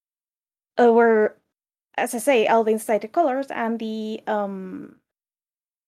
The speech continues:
people considered criminals live, they only get, like, the Undertaker, like, pretty much appearing out of nowhere. It's like, "Okay, uh, turning this body into a, into, into a crystal. Okay, bye, I'm ready."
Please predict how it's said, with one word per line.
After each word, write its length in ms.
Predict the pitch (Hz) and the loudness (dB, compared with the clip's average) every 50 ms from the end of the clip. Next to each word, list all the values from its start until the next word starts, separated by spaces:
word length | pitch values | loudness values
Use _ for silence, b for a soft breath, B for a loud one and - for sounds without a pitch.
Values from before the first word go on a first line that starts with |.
| _ _ - | _ _ -2
people 200 | 254 226 254 247 | 2 2 2 2
considered 460 | - 240 233 - 262 240 233 226 - | 2 0 -2 0 0 0 0 -2 -2
criminals 520 | - 311 311 285 233 214 208 208 208 - | -2 0 2 2 2 0 -2 -2 -4 -6
live, 240 | - 208 220 269 277 b b b b b _ _ _ _ _ _ _ _ _ _ _ _ _ _ _ _ _ _ _ _ _ _ _ _ _ _ | -8 -10 -10 -10 -10 b b b b b _ _ _ _ _ _ _ _ _ _ _ _ _ _ _ _ _ _ _ _ _ _ _ _ _ _
they 560 | 226 233 262 269 285 294 294 302 302 285 - _ _ _ _ _ _ _ _ _ _ | -2 2 4 6 6 6 6 6 4 2 0 _ _ _ _ _ _ _ _ _ _
only 340 | - 294 311 311 320 320 285 | 4 6 6 6 4 2 0
get, 280 | - 254 247 262 262 - | 0 0 0 0 -2 -6
like, 640 | 240 240 240 226 220 220 214 208 214 202 - _ _ _ | -16 -10 -4 -2 0 0 0 -2 -6 -10 -14 _ _ _
the 80 | 269 240 | 0 0
Undertaker, 600 | 240 254 254 254 247 - 247 233 226 240 233 220 | 2 2 0 0 0 0 0 0 0 0 -2 -2
like, 160 | 220 220 - | -2 -4 -2
pretty 140 | 254 247 233 | -4 -4 -4
much 180 | 240 233 - - | -4 -8 -10 -10
appearing 360 | 240 233 - 240 233 240 240 | -10 -6 -4 -4 -2 -2 -2
out 120 | 247 240 233 | -2 -4 -4
of 120 | 220 - | -6 -6
nowhere. 300 | 220 220 226 233 247 262 | -4 -2 -2 -2 -2 -2
It's 140 | 262 240 - | -4 -4 -4
like, 260 | 226 214 214 214 - _ 226 | -4 -2 -2 -4 -4 _ -6
"Okay, 420 | 220 214 220 220 226 214 - - _ _ _ _ - | -4 -2 0 0 2 0 -2 -4 _ _ _ _ -2
uh, 320 | 247 226 220 214 214 220 226 | -2 -2 -2 -4 -10 -14 -6
turning 320 | - 262 262 254 262 254 233 | -2 2 2 4 4 4 2
this 180 | 254 247 240 | 0 -2 0
body 200 | - 254 240 233 | -2 -2 0 0
into 280 | 226 226 - 247 226 226 | -2 -2 -4 -6 -6 -4
a, 120 | 226 214 - _ _ - | -6 -6 -6 _ _ -2
into, 440 | 277 269 247 - 262 247 233 247 - | 0 0 0 2 2 2 2 2 2
into 160 | 262 226 247 | 2 2 2
a 40 | 233 | 2
crystal. 420 | 233 262 240 247 - - 233 220 220 - | 4 2 2 2 2 2 0 2 4 4
Okay, 380 | 349 370 392 349 339 330 - - | 4 6 6 6 4 4 0 -4
bye, 220 | 220 202 208 208 - | -6 -4 -4 -4 -4
I'm 100 | - 208 196 | -6 -10 -14
ready." 160 | 190 190 | -16 -20